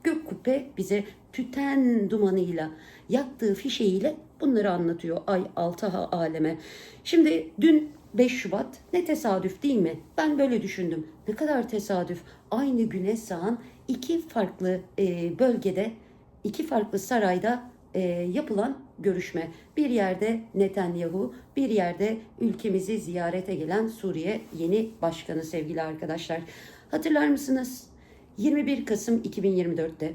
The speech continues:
daha öncesinde, daha, e, iki bin yirmi beş yılı içinde de her gün canlı yayın açıyoruz. Açtığımız canlı yayınlarda öyle bir aslan dolunayı geliyor ki kükremesi,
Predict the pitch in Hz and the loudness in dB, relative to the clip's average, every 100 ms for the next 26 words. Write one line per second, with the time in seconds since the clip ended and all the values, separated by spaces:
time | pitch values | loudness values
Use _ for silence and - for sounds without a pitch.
0 | - 254 269 214 180 170 160 151 160 - | -2 0 2 0 -2 -6 -4 -2 -4 -4
1 | - 262 226 - 220 202 202 - 208 233 | -2 0 0 2 2 4 2 0 -6 0
2 | 233 220 226 240 - 196 190 - 180 175 | 4 6 6 2 2 0 0 -2 0 2
3 | 185 190 - 285 254 214 196 196 190 175 | 0 -2 -4 -2 0 0 2 4 4 4
4 | 170 165 170 202 240 - - - - 262 | 2 0 0 0 0 -6 -16 -16 -4 -2
5 | - 254 240 254 170 208 202 190 180 170 | -2 0 2 0 0 2 4 4 4 2
6 | 165 165 170 170 - - - - - - | -2 -2 -2 -4 -18 -20 -20 -20 -20 -20
7 | - - - 311 330 294 - 254 254 269 | -20 -2 4 6 6 2 2 -2 0 2
8 | 254 247 247 247 233 277 311 240 220 208 | 2 4 4 4 2 0 2 2 2 0
9 | 196 - 208 202 185 185 185 170 | -2 -4 -2 2 2 0 -4 -4